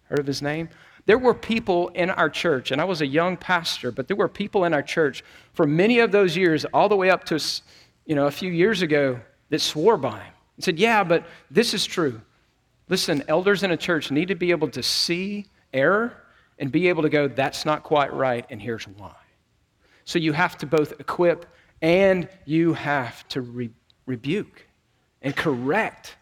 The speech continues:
things that are out there. Now, there's some churches that that's all they do. They're just, they just cluck their tongues at people who do it different than them, and that's not what I'm talking about.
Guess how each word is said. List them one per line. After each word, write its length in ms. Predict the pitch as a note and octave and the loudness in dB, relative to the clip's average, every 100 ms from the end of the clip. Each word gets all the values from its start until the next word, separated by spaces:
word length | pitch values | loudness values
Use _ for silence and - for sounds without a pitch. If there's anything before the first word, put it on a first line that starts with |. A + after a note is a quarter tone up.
| _ - | _ -4
things 260 | F3+ F3 | -2 0
that 100 | D3+ | 0
are 60 | C#3+ | 4
out 180 | F3 E3+ | 4 2
there. 100 | C#3 | 2
Now, 160 | C#3+ | 2
there's 180 | D3+ - | 0 2
some 180 | G#3+ G#3 | 2 2
churches 360 | G3 F3 D#3+ | 0 -2 0
that 140 | D3 D3 | 0 2
that's 220 | F3+ F3+ | 0 4
all 160 | F#3+ F#3 | 4 6
they 120 | D#3 | 2
do. 380 | C3+ E3+ A#3 A#3+ _ _ _ | 2 0 0 -4 _ _ _
They're 100 | - | -2
just, 260 | D#3 E3+ - | 0 -2 0
they 100 | E3+ | 0
just 320 | E3 - - | 0 -4 -12
cluck 420 | - - F3 E3+ E3+ | -12 0 2 2 0
their 120 | F3+ | 0
tongues 500 | - - F3 F#3+ E3 | 0 0 0 0 -2
at 140 | E3+ | -4
people 340 | - F#3 G3+ F#3 | -4 -2 0 2
who 120 | D3+ | 0
do 220 | C#3 E3+ | 2 2
it 180 | E3 A#2 | 2 2
different 380 | E3 - G#3+ - | 0 0 -2 -2
than 180 | G#3+ | -2
them, 300 | A3 B3+ C#4 - - - | 0 0 0 -4 -12 0
and 100 | E3 | 2
that's 180 | A#3+ - | 2 2
not 160 | G#3+ | 2
what 140 | G3+ F3+ | 4 2
I'm 100 | D#3 | 2
talking 420 | F#3+ F#3+ D#3 A#2 | 0 -2 -4 -10
about. 240 | F#2 G2 | -12 -20